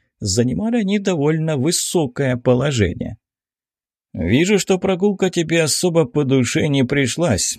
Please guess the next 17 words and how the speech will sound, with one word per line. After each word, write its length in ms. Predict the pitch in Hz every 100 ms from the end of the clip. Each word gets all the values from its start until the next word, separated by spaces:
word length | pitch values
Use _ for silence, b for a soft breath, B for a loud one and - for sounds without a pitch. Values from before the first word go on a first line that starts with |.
| _
с 160 | - -
ухмылкой 560 | 120 - 123 104 117 101
бросил 440 | 110 107 - 101
он, 220 | 156 190 - -
лишь 280 | - -
на 100 | 196 185
мгновение 520 | 143 147 160 175 147
остановившись, 840 | 127 120 120 113 127 165 143 120
после 380 | - 123 104 107
чё 220 | - 143
приглашающим 880 | 135 117 110 107 - 101 92 - 95
жестом 440 | 98 180 - 165 160
показал 600 | - 175 180 147 143 151
следовать 720 | - 117 117 104 113 123 123
рядом. 500 | 120 101 90 - 117 _ _ _ _ _
Хиро 280 | - 247 160
пришлось 540 | 104 95 151 175 -